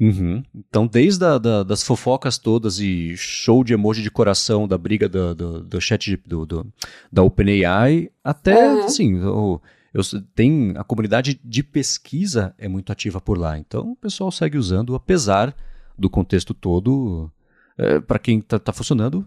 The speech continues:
Speaker 1: beleza, manda bala.
Speaker 2: Uhum. É, e sempre se fala muito de fake news, de grupos extremistas. Bom, agora tem as notas da comunidade, que, pra surpresa de muitos, tá funcionando bem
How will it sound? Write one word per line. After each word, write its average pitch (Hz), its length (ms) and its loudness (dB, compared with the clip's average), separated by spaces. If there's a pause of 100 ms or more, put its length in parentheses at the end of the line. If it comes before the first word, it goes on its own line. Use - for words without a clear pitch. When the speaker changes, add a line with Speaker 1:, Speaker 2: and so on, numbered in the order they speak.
Speaker 1:
beleza, 123 320 0
manda 85 160 -6
bala. 85 200 -8 (300)
Speaker 2:
Uhum. 196 480 -6 (540)
É, 370 180 8
e 349 60 -6
sempre - 220 -8
se - 100 -10
fala 311 200 4
muito 285 220 0
de 262 100 -8
fake 247 320 -2
news, 240 680 2
de 214 100 -8
grupos 233 360 -10
extremistas. 247 840 -4
Bom, 427 180 6
agora 277 240 2
tem 494 180 -4
as 381 80 -6
notas 440 280 0
da 359 100 2
comunidade, 269 800 4 (540)
que, 254 380 4
pra 277 160 2
surpresa 277 480 2
de 262 120 2
muitos, 254 320 -2
tá 330 180 4
funcionando 254 580 2
bem 196 440 2